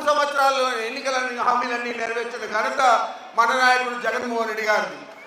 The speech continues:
మరి ఈరోజు మనం చూస్తా ఉన్నాం, రాష్ట్రంలో పరిస్థితులన్నీ కూడా గమనిస్తా ఉన్నాం. అందరూ ఒక జత కట్టి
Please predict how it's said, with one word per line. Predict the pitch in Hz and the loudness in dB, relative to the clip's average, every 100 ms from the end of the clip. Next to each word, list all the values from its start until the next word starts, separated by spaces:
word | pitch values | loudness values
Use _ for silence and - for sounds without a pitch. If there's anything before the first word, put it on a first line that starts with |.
| - 220 | -4 2
మరి | 254 262 | 2 2
ఈరోజు | 254 262 277 277 269 | 0 4 4 4 2
మనం | 269 262 | 2 0
చూస్తా | 277 285 285 277 | -4 4 6 6
ఉన్నాం, | 285 277 - - - - - - | 6 4 2 -6 -14 -18 -20 0
రాష్ట్రంలో | 226 269 277 277 277 277 | 6 6 4 2 4 4
పరిస్థితులన్నీ | 269 269 285 277 277 269 | 2 0 -4 0 0 0
కూడా | 269 269 262 | 0 2 4
గమనిస్తా | 240 277 269 285 269 | 2 2 -2 2 4
ఉన్నాం. | 269 269 262 - - - - | 6 6 4 0 -10 -12 0
అందరూ | 226 269 285 | 0 4 6
ఒక | 277 269 247 | 6 6 2
జత | 240 294 | 2 2
కట్టి | 277 269 285 | 0 0 4